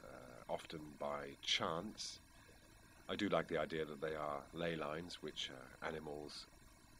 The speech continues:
use to migrate, find their way around, uh, but, uh, kind of looks like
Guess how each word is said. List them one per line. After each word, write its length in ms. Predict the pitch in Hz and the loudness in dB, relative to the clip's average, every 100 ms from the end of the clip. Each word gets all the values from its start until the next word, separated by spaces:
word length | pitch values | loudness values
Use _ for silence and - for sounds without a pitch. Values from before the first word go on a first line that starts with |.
| - - - - | -18 -20 -16 -6
use 420 | 80 80 92 - | -2 0 0 -2
to 160 | - 76 69 67 - | -2 -4 -6 -10 -6
migrate, 760 | 76 76 - 78 78 95 - - - | -2 -2 0 0 2 2 -2 -8 -8
find 220 | 82 76 73 | -2 -2 -2
their 100 | 73 | -2
way 140 | 76 76 73 | -2 -2 0
around, 320 | 73 76 87 - - - | 0 -2 -4 -8 -14 -2
uh, 300 | 76 80 82 82 | 2 4 4 2
but, 360 | 92 85 - 95 | 0 -2 0 2
uh, 180 | 87 76 - - - | 4 2 -2 -10 -4
kind 200 | - 160 | 2 2
of 140 | 165 | 2
looks 360 | 92 113 - - | 2 0 0 4
like 220 | 104 98 | 6 6